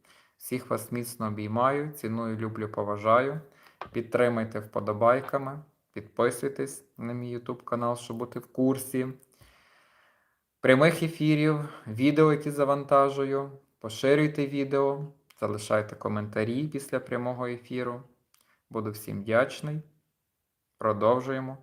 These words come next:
рухатись до перемоги. Миру нам усім внутрішнього та зовнішнього. І дуже трохи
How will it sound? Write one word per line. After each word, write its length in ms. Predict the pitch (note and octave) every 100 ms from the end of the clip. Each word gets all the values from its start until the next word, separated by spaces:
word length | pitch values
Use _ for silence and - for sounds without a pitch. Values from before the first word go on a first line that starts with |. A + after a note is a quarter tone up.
| _
рухатись 640 | G#2+ A2 A2 - A2 A2 -
до 180 | G#2+ A2
перемоги. 640 | A2 G#2 G2+ G2+ G#2 G#2+ _ _
Миру 460 | G#2 G#2+ A#2+ B2 A2
нам 220 | G2+ G#2
усім 360 | G#2+ - G#2 G#2+
внутрішнього 840 | G#2 A2 A#2+ G#2+ G#2+ - - G2+ - F2
та 180 | F#2
зовнішнього. 800 | G#2 A2+ D3 D#3+ - D#3+ D#3 E3+ - _ _ _ - - - _ _ -
І 140 | B2
дуже 580 | A2 B2+ C#3 C#3 C#3+ D3+ -
трохи 440 | - A2 A2 -